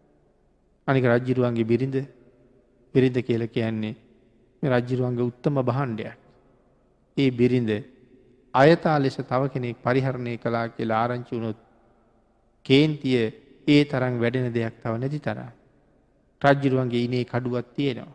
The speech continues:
ඔව් කියපු ගමන් මේ කඩු පහර මගේ හිස දෙපළු කරන්න පුළුවන්. කමක් නෑ. බොරු කීවොත්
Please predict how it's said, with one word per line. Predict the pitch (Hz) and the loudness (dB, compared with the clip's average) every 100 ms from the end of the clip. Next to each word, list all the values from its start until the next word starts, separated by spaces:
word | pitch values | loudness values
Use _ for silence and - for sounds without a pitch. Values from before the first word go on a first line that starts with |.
| _ _ _ _ _ _ _ - | _ _ _ _ _ _ _ 4
ඔව් | 160 185 | 8 8
කියපු | 175 175 170 | 6 4 4
ගමන් | 160 151 180 180 | 6 6 6 2
මේ | 151 | 0
කඩු | 139 143 147 | 0 0 0
පහර | 143 131 120 110 110 156 - - - _ _ | 0 2 2 2 0 -8 -16 -20 -20 _ _
මගේ | 127 127 123 | 0 2 0
හිස | 123 | -4
දෙපළු | 131 113 - 120 | -4 -4 -6 -6
කරන්න | 120 117 120 | -6 -6 -4
පුළුවන්. | 143 147 120 107 - _ _ _ _ _ _ _ _ _ _ _ _ _ | -4 -4 -4 -10 -18 _ _ _ _ _ _ _ _ _ _ _ _ _
කමක් | - 110 107 | -6 -6 -6
නෑ. | 107 110 - _ _ _ _ _ _ _ _ _ _ _ _ 110 107 | -10 -14 -18 _ _ _ _ _ _ _ _ _ _ _ _ -12 -2
බොරු | 117 127 | 2 4
කීවොත් | 127 120 113 110 | 2 0 0 -2